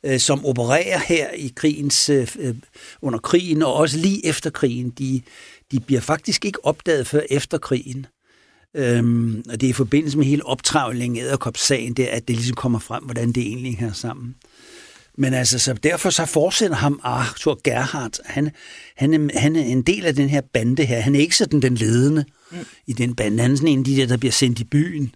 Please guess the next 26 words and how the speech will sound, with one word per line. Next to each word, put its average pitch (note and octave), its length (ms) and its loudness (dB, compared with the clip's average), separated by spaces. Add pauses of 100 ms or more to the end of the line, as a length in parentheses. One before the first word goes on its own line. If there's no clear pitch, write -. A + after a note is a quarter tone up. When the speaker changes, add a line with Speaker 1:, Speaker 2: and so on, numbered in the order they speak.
Speaker 1:
Altså, A2 220 -10
de A#2 160 0
andre C#3 200 2
får B2 220 0
idéerne, C#3 420 0
og A#2 60 -2
så C3 80 -6
bliver C#3 140 0
han B2+ 120 0
sendt A#2 220 0
i A2+ 60 -4
byen. C#3+ 360 -4 (520)
Blandt A#2+ 240 0
andet B2+ 260 2
ud B2 160 -2
til, A#2 340 -2 (560)
til A#2+ 220 -2
Gentofte-skolen A#2+ 1000 0
der A#2+ 200 -2
for B2 140 -6
at A#2 60 -4
stjæle A#2 280 -2
de A#2 120 -10
der B2 100 0
mærker A#2 420 -6
der. B2 200 -8